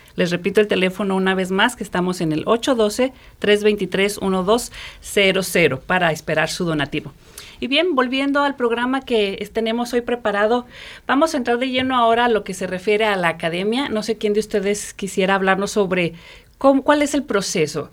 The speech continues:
Si un joven ve por ahí la información o escucha en estos momentos que hay una academia de policía aquí mismo en el pueblo, que ni siquiera tiene que irse hasta Indianápolis, ¿qué es lo primero que tiene que hacer?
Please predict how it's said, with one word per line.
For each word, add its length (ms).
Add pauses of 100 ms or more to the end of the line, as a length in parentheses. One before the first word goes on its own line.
(300)
Si 280
un 160
joven 500
ve 100
por 200
ahí 240
la 120
información 800
o 160
escucha 480
en 120
estos 200
momentos 680
que 100
hay 120
una 160
academia 520
de 100
policía 540
aquí 460
mismo 420
en 80
el 100
pueblo, 320
que 100
ni 100
siquiera 300
tiene 220
que 100
irse 200
hasta 200
Indianápolis, 640 (320)
¿qué 100
es 60
lo 100
primero 380
que 80
tiene 280
que 100
hacer? 260